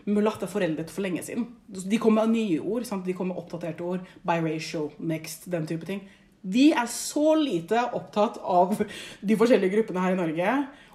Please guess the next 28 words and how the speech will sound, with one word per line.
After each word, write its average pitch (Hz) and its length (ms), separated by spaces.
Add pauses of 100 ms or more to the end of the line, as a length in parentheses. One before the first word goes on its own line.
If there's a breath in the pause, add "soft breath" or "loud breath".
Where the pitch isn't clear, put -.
og 208 80
så 226 240
fokusert 214 400
på 185 120
hvite, 185 320
at 202 80
vi 196 80
har 190 120
ikke 180 120
engang 175 240
ord 220 360
som 208 120
jeg 175 120
kunne 190 120
ha 165 60
brukt 165 160
for 170 100
meg 175 120
selv. 196 180 (560 soft breath)
Vi 247 60
har, 254 100
jeg 269 80
har 349 80
ikke 302 100
engang 269 200
fått - 360
et 226 80
alternativ, 202 520